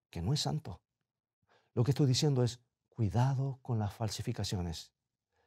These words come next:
Mantén tus ojos abiertos y puestos sobre la Biblia. Y ahora, amigo y amiga, a manera de conclusión, quiero cerrar con estas advertencias.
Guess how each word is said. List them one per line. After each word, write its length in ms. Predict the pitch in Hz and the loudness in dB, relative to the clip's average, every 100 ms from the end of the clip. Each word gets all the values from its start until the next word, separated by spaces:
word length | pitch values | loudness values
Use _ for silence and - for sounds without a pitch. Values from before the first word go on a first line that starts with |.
| _ _ | _ _
Mantén 760 | 82 80 73 73 - 190 190 185 | -6 -4 -6 -6 -2 0 0 -2
tus 260 | 151 120 | -6 -4
ojos 320 | 147 143 117 | -4 -4 -6
abiertos 640 | 117 95 139 117 - 98 110 | -4 2 4 2 0 -6 -6
y 60 | |
puestos 720 | 98 _ 127 - - 85 - _ _ | -8 _ -2 -2 -8 -10 -10 _ _
sobre 280 | - 87 92 | -8 -6 -4
la 80 | 98 | -4
Biblia. 400 | 82 69 - - _ _ _ _ _ _ _ _ _ _ _ _ _ _ _ _ _ _ _ - | -4 -8 -10 -14 _ _ _ _ _ _ _ _ _ _ _ _ _ _ _ _ _ _ _ -4
Y 60 | |
ahora, 220 | 104 123 120 | 0 2 2
amigo 200 | 123 117 | 2 2
y 40 | |
amiga, 420 | 113 117 110 110 _ _ - | 4 2 2 -2 _ _ -4
a 80 | |
manera 240 | 113 110 113 | 0 2 0
de 80 | 107 | 0
conclusión, 640 | 110 104 113 - 101 95 - _ _ _ _ _ _ _ _ 73 _ _ _ _ _ _ _ _ _ _ _ _ _ _ _ _ _ | -2 -2 -4 -4 -4 -4 -10 _ _ _ _ _ _ _ _ _ _ _ _ _ _ _ _ _ _ _ _ _ _ _ _ _ _
quiero 240 | - 165 147 | 0 2 2
cerrar 300 | - 120 123 | 2 2 2
con 160 | 117 | 2
estas 220 | 110 104 101 | 0 0 0
advertencias. 760 | 95 - 80 - - - - | -2 -4 -8 -8 -10 -12 -14